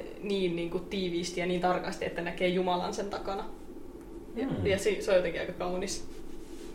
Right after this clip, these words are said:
Speaker 1: kaunis ajatus mun mielestä. Et siinä enemmän, niinku, tai si-, niin siinä se Jaakko Hämeen Anttila just toi esille, että,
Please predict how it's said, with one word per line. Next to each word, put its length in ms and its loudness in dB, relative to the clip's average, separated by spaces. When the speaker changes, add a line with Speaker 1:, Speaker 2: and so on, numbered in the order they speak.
Speaker 1:
kaunis 380 2
ajatus 420 -2
mun 140 0
mielestä. 360 -2
Et 140 0
siinä 240 4
enemmän, 380 4
niinku, 380 0
tai 160 10
si-, 460 -2
niin 160 6
siinä 220 4
se 120 6
Jaakko 300 6
Hämeen 240 -2
Anttila 340 -2
just 220 2
toi 200 6
esille, 300 4
että, 360 -2